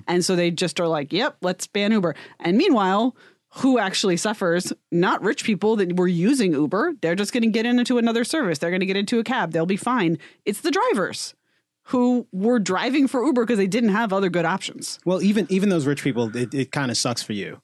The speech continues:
Speaker 2: I mean,
Speaker 1: It
Speaker 2: using
Speaker 1: sucks a
Speaker 2: Uber,
Speaker 1: little.
Speaker 2: using Uber is better than not using Uber at all, but hopefully they have other ride-sharing programs, and it, it looks like there's at least a chance that Uber will be able to have the service reinstated and be able to continue to,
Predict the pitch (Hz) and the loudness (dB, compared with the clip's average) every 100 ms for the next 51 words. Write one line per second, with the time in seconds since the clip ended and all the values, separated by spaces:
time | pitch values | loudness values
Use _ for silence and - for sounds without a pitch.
0 | - 131 120 117 98 - 160 175 - 180 | -4 -2 0 -4 -6 -4 0 2 2 2
1 | 170 539 294 151 175 175 190 185 170 147 | 2 2 2 2 2 2 2 2 2 2
2 | 139 107 139 135 120 113 113 117 113 - | 0 0 -2 0 0 -2 -2 -4 -6 -10
3 | 123 117 107 107 107 117 110 104 98 95 | -10 -6 -6 -8 -8 -8 -6 -6 -6 -8
4 | - 110 113 113 104 117 113 120 147 170 | -10 -6 -4 -2 -4 -6 -8 -6 -2 0
5 | 147 143 131 123 113 123 120 117 113 120 | 0 0 0 -2 -2 -2 -2 -2 -4 -4
6 | 113 113 107 107 - 180 175 156 139 - | -6 -8 -8 -6 -4 0 2 2 -2 -4
7 | 143 147 151 - 135 120 - - _ - | 0 0 0 -2 -2 -2 -6 -18 _ -20
8 | _ 143 139 123 - - 135 - 120 - | _ -4 -2 -2 -6 -4 -4 -4 -6 -4
9 | - 147 127 120 - 123 - 135 123 123 | -2 0 0 -2 -4 -4 0 0 0 -2
10 | 117 110 117 120 110 107 - 110 107 101 | -2 -4 -6 -6 -8 -8 -8 -8 -8 -10
11 | 101 120 110 107 - 123 104 - 113 110 | -10 -10 -10 -6 -4 -4 -4 -6 -6 -4
12 | - 151 139 131 120 113 104 104 107 107 | -2 0 0 0 0 -2 -6 -8 -8 -6
13 | 123 113 104 104 107 | -4 -4 -4 -6 -8